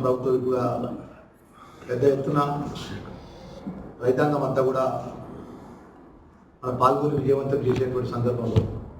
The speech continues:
రేపు మధ్యాహ్నం రెండు గంటలకు గౌరవ ముఖ్యమంత్రి రేవంత్ రెడ్డి గారు,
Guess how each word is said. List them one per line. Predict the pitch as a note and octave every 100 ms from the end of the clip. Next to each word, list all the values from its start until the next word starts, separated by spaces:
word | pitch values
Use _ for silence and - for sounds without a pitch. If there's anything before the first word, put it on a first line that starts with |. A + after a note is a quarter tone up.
| - - - - - - - - - -
రేపు | C3 C3
మధ్యాహ్నం | B2 D3+ D#3 D3+
రెండు | C#3 C#3
గంటలకు | C3 C3+ C3+ B2+ B2 - - - - - - - - - - _ - - - - - - - - _ _ A#2
గౌరవ | C3 D3 D3+ C#3+
ముఖ్యమంత్రి | D3 D#3 C#3 C#3
రేవంత్ | C3 C3 C#3
రెడ్డి | - B2+
గారు, | C#3